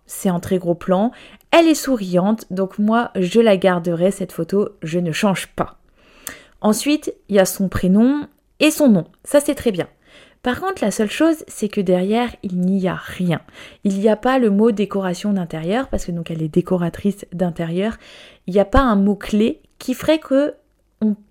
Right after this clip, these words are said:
puisse facilement la retrouver grâce à la barre de recherche d'Instagram. La barre d'Instagram, la barre de recherche d'Instagram, c'est un petit peu comme Google,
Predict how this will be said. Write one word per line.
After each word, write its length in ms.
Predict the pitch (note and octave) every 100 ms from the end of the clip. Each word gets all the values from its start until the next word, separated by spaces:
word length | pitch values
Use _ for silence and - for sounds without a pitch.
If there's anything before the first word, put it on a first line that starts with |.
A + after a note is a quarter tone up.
| _ _ _ _ _ _ _
puisse 360 | - B3+ - -
facilement 840 | - A#3 A3+ - G#3+ G3+ G#3 - _ _ _ _
la 140 | G#3 G#3+
retrouver 680 | G#3 - G3+ F#3 G3+ B3 _ _ _ _ F3
grâce 640 | E3+ G3+ A#3 - - - _ _ _ _ _ -
à 80 |
la 100 | G3+ F#3+
barre 160 | G#3
de 80 | G3
recherche 380 | F3 E3+ G#3+ F#3+
d'Instagram. 460 | F3 - E3 D3+ - - - - _ -
La 80 | G#3
barre 240 | C4 C#4+
d'Instagram, 600 | B3+ B3 B3+ A3+ A#3 D4 -
la 100 | G3+
barre 120 | G#3+
de 80 | A#3
recherche 220 | A3+ A#3+
d'Instagram, 340 | A3+ A3+ B3 D4
c'est 100 | A3+
un 60 |
petit 160 | G3+ B3
peu 160 | E4 D#4+
comme 260 | C4+ A3+
Google, 440 | G3+ G#3 G#3+ C#4